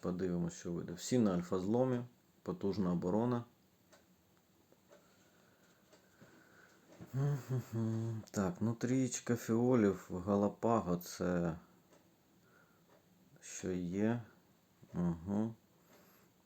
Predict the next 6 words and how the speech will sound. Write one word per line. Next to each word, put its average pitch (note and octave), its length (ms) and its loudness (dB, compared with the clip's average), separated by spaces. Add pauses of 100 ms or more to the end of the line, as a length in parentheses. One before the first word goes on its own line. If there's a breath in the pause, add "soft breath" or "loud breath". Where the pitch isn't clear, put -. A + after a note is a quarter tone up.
(200)
Так, F2 240 -2 (100)
ми F#2 200 -2
можемо G2+ 560 0
зарядити F#2 680 0
синіх F2 580 0
своїх. F2 680 -4